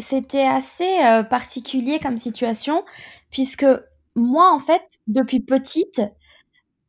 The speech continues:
je me suis toujours intéressée à l'art et à la culture.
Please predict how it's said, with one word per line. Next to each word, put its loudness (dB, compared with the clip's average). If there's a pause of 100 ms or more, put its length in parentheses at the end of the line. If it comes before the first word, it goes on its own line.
(160)
je 2
me 2
suis -6
toujours 0
intéressée 0
à 6
l'art 6
et 4
à 4
la 4
culture. -8